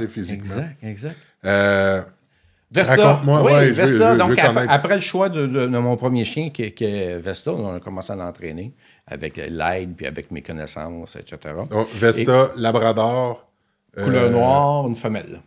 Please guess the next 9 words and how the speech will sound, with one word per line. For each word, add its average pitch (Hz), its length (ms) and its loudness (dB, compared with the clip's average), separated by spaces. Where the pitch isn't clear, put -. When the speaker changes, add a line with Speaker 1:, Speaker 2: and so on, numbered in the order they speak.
Speaker 2:
Quel 104 160 2
âge ? 117 340 -2
Speaker 1:
Elle 107 160 -4
avait 113 240 0
à 131 80 4
l'époque, 131 520 -4
euh, 123 680 2
neuf 135 200 2
mois, 131 320 -2